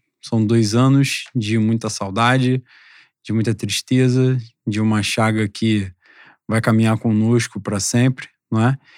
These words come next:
E todas as homenagens a eles não serão suficientes, não serão, é, não se bastarão nunca, né? A gente tem que sempre lembrar que eles estão escritos na nossa história. É, recentemente,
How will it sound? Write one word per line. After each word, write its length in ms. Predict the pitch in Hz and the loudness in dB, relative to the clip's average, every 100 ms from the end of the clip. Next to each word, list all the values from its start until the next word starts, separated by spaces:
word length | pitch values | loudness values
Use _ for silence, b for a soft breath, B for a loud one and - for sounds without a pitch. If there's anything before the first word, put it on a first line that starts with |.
| B B _ | B B _
E 360 | 113 110 113 110 - | 0 2 2 0 2
todas 260 | 147 143 | 2 4
as 160 | 131 117 | 2 2
homenagens 760 | 123 113 113 120 117 120 - - _ _ _ | 2 2 2 2 0 -2 -4 -12 _ _ _
a 200 | 113 120 | -2 0
eles 400 | 123 135 135 120 | 2 2 2 0
não 280 | 120 131 127 | 0 0 0
serão 600 | - - - 123 123 127 | -4 -4 -2 0 2 0
suficientes, 800 | - - 123 - 110 113 110 117 | -4 -6 -6 -4 -2 -2 -4 -4
não 140 | 113 | -2
serão, 560 | 110 113 113 113 107 95 b b b b | -2 -2 0 0 -2 -6 b b b b
é, 760 | - 110 113 104 98 98 110 107 _ _ _ _ _ - | -4 -2 0 -2 -4 -10 -16 -20 _ _ _ _ _ -6
não 100 | 156 | -4
se 160 | - | -2
bastarão 640 | 139 135 139 131 117 113 104 - - | 0 0 2 0 2 2 0 -8 -4
nunca, 320 | 113 107 104 | -4 -2 -2
né? 100 | 110 | 0
A 60 | 110 | 0
gente 240 | 110 - | -2 -2
tem 160 | 123 113 | -2 -2
que 60 | |
sempre 360 | - 131 135 127 | 0 2 2 2
lembrar 540 | 120 113 107 117 120 - B B B B B _ | 2 2 4 2 0 -6 B B B B B _
que 80 | 113 | -2
eles 140 | 107 | 0
estão 240 | 110 - | -2 -2
escritos 340 | 113 - 113 - | -2 0 -2 0
na 80 | 113 | 0
nossa 160 | 117 | 0
história. 420 | - - 101 98 - B B B B | -2 -4 -4 -4 -8 B B B B
É, 640 | 117 120 123 123 120 117 107 104 _ _ - | 2 4 4 2 2 0 -2 -6 _ _ -2
recentemente, 880 | 127 160 165 165 147 143 135 - | 0 2 2 4 6 6 2 -2